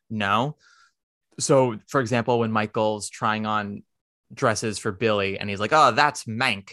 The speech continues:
they changed it to "That's hideous," because American audiences don't know what mank is. So maybe they were like, "Listen, American theater audiences are total dum-dums who love beefcake. Maybe we'll have the older Billy be shirtless." So maybe that was, like, an idea. And then once they did it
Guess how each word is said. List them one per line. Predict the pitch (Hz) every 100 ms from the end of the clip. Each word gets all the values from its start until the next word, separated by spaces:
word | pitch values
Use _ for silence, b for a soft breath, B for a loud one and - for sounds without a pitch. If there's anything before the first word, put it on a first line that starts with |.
| -
they | 113
changed | 123 101
it | 101
to | 113
"That's | 151 -
hideous," | - - 147 107 104 120 -
because | 117 110 110 101 -
American | 123 107 107
audiences | 101 104 98 98
don't | 101
know | -
what | 69
mank | 104 101 110
is. | - - - b b b b
So | - 170
maybe | 196 247 277
they | 226
were | 208
like, | 185 170 - -
"Listen, | 190 180 - 101 107 _ _ _ _
American | 185 202 214 226 220 190 165 _ _
theater | - 151 139
audiences | 110 104 101 113 -
are |
total | 139 175 175
dum-dums | 139 123 117 117 110 104
who | 131
love | 127 120 -
beefcake. | 113 98 - - - -
Maybe | 139 165 175 202
we'll | 196 180 156
have | - 123 123 120 117 107
the | 120 110
older | 127 120 123
Billy | 104 107 107 101 - _ _ -
be | 127
shirtless." | - 131 110 104 90
So | - 131 147 131 123
maybe | 151 165 175
that | - 143
was, | 139 123
like, | 117 -
an | 120
idea. | 107 104 123 131 -
And | 131 120
then | 113
once | 113 110 -
they | 120
did | 107 113
it | 113